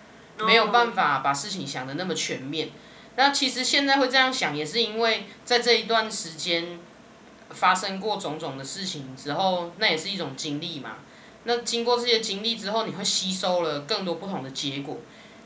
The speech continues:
Speaker 2: 你再回想到这件事情的时候，你才会知道说，啊，如果当初我怎么样，我可以用那个事情解决。可是那个是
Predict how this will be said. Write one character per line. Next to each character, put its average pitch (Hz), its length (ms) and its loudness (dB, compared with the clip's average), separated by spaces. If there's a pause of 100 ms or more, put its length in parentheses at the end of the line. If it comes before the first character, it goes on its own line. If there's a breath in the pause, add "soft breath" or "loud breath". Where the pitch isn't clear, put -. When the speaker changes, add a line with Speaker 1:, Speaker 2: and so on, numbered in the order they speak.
Speaker 2:
你 190 140 -4
再 269 180 6
回 196 160 2
想 190 160 -2
到 220 120 2
这 233 100 -2
件 226 120 2
事 226 160 -6
情 160 200 -6
的 139 100 -6
时 151 140 -6
候， 190 320 2 (300 loud breath)
你 160 100 -6
才 170 240 2
会 226 160 2
知 196 180 -6
道 208 180 6
说， 185 260 0
啊， 156 240 4
如 156 120 -4
果 170 160 -2
当 151 260 2
初 151 400 -8
我 147 120 -6
怎 143 120 -8
么 131 100 -6
样， 160 140 0
我 147 60 -4
可 147 140 -6
以 139 60 -2
用 147 140 -4
那 165 80 -6
个 139 80 -6
事 135 160 -6
情 135 220 -10
解 117 160 -12
决。 - 120 -14 (120)
可 - 80 -8
是 190 140 -4
那 202 100 -2
个 180 100 -2
是 175 280 -6